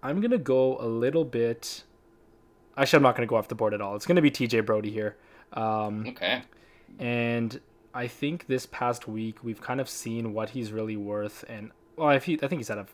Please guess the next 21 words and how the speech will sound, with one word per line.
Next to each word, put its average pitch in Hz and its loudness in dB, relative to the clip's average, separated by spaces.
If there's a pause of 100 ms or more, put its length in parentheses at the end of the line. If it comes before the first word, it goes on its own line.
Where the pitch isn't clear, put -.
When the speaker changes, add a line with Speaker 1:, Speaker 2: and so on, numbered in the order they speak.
(160)
Speaker 1:
fine 107 -6
start 101 -10
to - -12
the 107 -12
season 104 -10
as 98 -12
well, 101 -10
but 104 -12
I 117 -2
think 190 2
this 135 -2
past 117 -4
week 123 -6
in, 113 -8 (320)
especially, 117 -2 (480)
like, 110 -8
he's 196 2
been 135 2
really 117 0
good. 101 -10
And, 104 -8